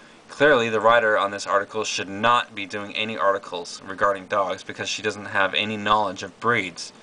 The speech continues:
It's truly sad that pit bulls are getting blamed for what a lab mix has done. It only goes to show you how ignorant people are about the pit bull breed. They are wonderful dogs, and they get blamed for things even when they didn't participate. Shame on you, Marianne, for such blatant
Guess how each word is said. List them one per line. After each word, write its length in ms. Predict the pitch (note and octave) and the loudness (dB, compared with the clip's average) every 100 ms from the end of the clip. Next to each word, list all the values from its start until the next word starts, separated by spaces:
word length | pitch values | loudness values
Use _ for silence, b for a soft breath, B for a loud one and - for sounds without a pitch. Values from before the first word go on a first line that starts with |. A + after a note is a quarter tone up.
| B B B | B B B
It's 160 | F2+ | -6
truly 300 | - C#3 B2 | -2 0 0
sad 340 | G#2+ - G#2+ G2 | 0 4 4 4
that 160 | F2+ | 2
pit 180 | - A2+ | 0 -6
bulls 200 | A2 G#2 | -4 -2
are 100 | G2+ | -2
getting 300 | F#2 G#2+ G2+ | -2 -6 -6
blamed 400 | F#2 G2+ G#2 G2 | -4 0 0 -2
for 120 | - | -6
what 200 | F#2 G2 | 0 2
a 40 | F#2+ | 2
lab 320 | G2 G2+ G2+ | 2 0 0
mix 280 | G2 F#2+ - | -2 -4 -4
has 160 | F#2 | -8
done. 320 | - G#2 E2+ F2+ B B B B - | -2 -2 -2 -6 B B B B -2
It 40 | |
only 240 | F2+ A2 A#2+ | 2 2 4
goes 240 | A#2 A2 | 2 2
to 80 | A2 | 0
show 240 | - A2 | 0 0
you 180 | G#2 G2 | 0 -2
how 240 | G2+ G2+ - | 2 2 2
ignorant 360 | G#2+ G#2+ G#2 - | -2 -2 -4 -4
people 320 | A2 G2 G2+ | -8 -6 -2
are 180 | G2 F#2+ | 0 0
about 400 | F#2+ F#2+ F#2+ - | -2 0 0 -2
the 80 | G2+ | -6
pit 240 | - G2+ | -4 -4
bull 160 | F#2+ F2+ | -2 -4
breed. 400 | F#2 A#2 G2 E2+ - B B B B | -2 -2 -2 -6 -18 B B B B
They 140 | - F#2+ | 0 2
are 80 | F#2 | 4
wonderful 340 | A#2+ B2+ C3 | 4 4 0
dogs, 480 | A2+ F#2+ F#2+ G2 - | 2 2 2 -2 -6
and 160 | G2 | -6
they 60 | F#2 | -6
get 200 | F#2 F#2 | -6 -6
blamed 300 | G2+ G#2+ G#2 | 0 0 0
for 120 | - | -6
things 380 | G2+ G2 F#2+ - | -8 -6 -6 -6
even 300 | G#2 G2+ G2 | -6 -4 -4
when 140 | G2 | -4
they 180 | F#2 F#2 - - - - | -4 -8 -10 -20 -20 -8
didn't 260 | G#2 F#2+ E2+ | -6 -6 -8
participate. 680 | F#2+ - G#2+ A2 G2 F2 - - - - - B B B B - | -8 -4 -4 -4 -4 -6 -6 -20 -20 -20 -20 B B B B -14
Shame 280 | - C3 A#2+ | -4 0 2
on 160 | A2 G2 | 2 0
you, 100 | F#2+ | 0
Marianne, 520 | G2 F#2+ G2 G2 G2 | 2 4 4 2 0
for 300 | - G2+ F#2+ | -2 0 0
such 380 | - G#2+ - - | 0 -2 -2 0
blatant 500 | G#2 A2 A2+ E2+ | 0 0 -4 -8